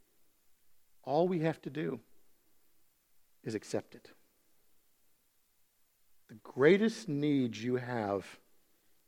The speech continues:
in your life is God's forgiveness. And the good news is you can accept it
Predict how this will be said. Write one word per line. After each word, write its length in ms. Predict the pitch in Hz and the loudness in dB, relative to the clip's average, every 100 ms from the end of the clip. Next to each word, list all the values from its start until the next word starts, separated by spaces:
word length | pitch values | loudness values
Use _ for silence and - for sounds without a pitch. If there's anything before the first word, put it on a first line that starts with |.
| _ | _
in 140 | 127 | -4
your 160 | 123 120 | 0 0
life 640 | 117 117 98 - - - _ _ _ _ _ _ _ _ _ _ _ _ | 0 0 -4 -10 -20 -20 _ _ _ _ _ _ _ _ _ _ _ _
is 100 | 117 | -10
God's 300 | - 113 110 | -2 0 0
forgiveness. 540 | - 110 107 - 85 - - - - - - _ - _ _ _ _ _ _ _ _ _ _ _ _ _ _ | -6 -4 -4 -4 -12 -16 -20 -20 -20 -20 -20 _ -20 _ _ _ _ _ _ _ _ _ _ _ _ _ _
And 160 | 127 120 | -8 -6
the 60 | |
good 280 | 107 - 170 | -6 0 0
news 300 | 120 107 95 | 0 -4 -2
is 440 | 107 101 95 - - _ - _ _ _ _ _ _ _ _ - _ - _ _ | -2 -2 -4 -18 -20 _ -20 _ _ _ _ _ _ _ _ -20 _ -20 _ _
you 100 | 113 | -8
can 120 | 117 | -6
accept 440 | 113 - 104 - | -6 -6 -10 -10
it 200 | - - | -20 -20